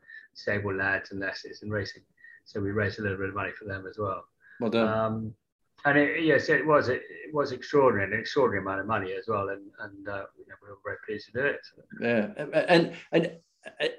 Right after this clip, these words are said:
Speaker 2: do you ever find yourself thinking back to time in the Arctic, uh, Antarctic, uh, and, and that walk, and I don't know, any lessons that you took for life from it? 'Cause it's a huge event in anybody's life.
Speaker 1: I mean, what was extraordinary is we all slightly went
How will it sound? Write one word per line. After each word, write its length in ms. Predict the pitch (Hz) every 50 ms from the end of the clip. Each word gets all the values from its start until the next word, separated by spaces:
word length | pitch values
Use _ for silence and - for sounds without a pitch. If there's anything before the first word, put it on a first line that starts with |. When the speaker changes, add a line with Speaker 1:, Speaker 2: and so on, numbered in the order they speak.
| _ _ -
Speaker 2:
do 120 | - 160
you 60 | 185 208
ever 180 | 208 - 175
find 280 | 170 - 190 180 170 151
yourself 400 | 147 143 - 151 135 127 - -
thinking 340 | - 151 139 - 131 120 110
back 380 | 135 139 131 110 - - - -
to 380 | - 110 101 98 92 87 80 - _ _ _ _ _ _ _ -
time 260 | - 127 117 110 107
in 40 | 101
the 120 | 98 101
Arctic, 520 | 98 95 92 95 - - 95 82 - - - -
uh, 40 |
Antarctic, 600 | 107 101 110 107 107 104 82 80 - 87 82 - - _ _ - - - - - _ _ -
uh, 40 | 110
and, 500 | 104 107 104 110 107 104 104 101 95 -
and 160 | 107 101 107 104
that 180 | 98 98 -
walk, 540 | 110 101 104 104 101 98 98 95 95 - -
and 300 | 104 90 95 98 95 - - _ _ _ _ _
I 60 | -
don't 120 | 160 214 214
know, 80 | 143
any 220 | 113 131 131 127 123
lessons 460 | 127 139 143 139 - 135 123 110 -
that 120 | 123 -
you 80 | - -
took 220 | - 151 139 -
for 140 | - - 113
life 300 | 110 117 131 151 143 -
from 260 | - - 85 73 67
it? 80 | 71 - _ _ _ _ _
'Cause 140 | - 123 123
it's 200 | 143 - - -
a 80 | 147 127
huge 440 | - - - 214 190 131 104 - -
event 360 | - - 113 110 107 - 90
in 60 | 90
anybody's 380 | 101 120 127 - - - - -
life. 240 | 95 90 - - - _ _ _ _ _ _ _ _ _ _ _ _ _ _ _ _ _ _ _ -
Speaker 1:
I 60 | 185
mean, 120 | 185 196
what 200 | 202 233 247 233
was 260 | 233 233 233 220 160 175
extraordinary 400 | 156 - 147 127 104 107 107 107
is 100 | - 147
we 260 | 147 143 143 160 151
all 360 | 175 180 190 202 190 175 147
slightly 520 | - - 175 165 151 143 - - 110 110 110
went 160 | 117 101 87